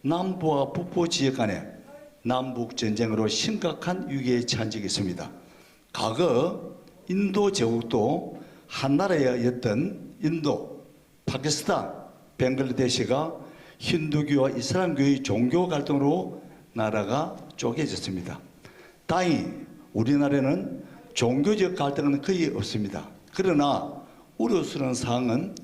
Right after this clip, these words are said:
아니지만 동서 간 지역적 갈등, 세대 간의 갈등,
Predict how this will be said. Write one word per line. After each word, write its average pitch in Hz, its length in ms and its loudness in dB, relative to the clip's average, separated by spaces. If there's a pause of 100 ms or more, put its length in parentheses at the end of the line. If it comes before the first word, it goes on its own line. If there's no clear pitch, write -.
(140)
아니지만 110 800 -2 (380)
동서 117 440 2
간 127 300 0
지역적 180 460 -2
갈등, 98 460 -6 (460)
세대 135 400 0
간의 151 240 2
갈등, 113 640 -2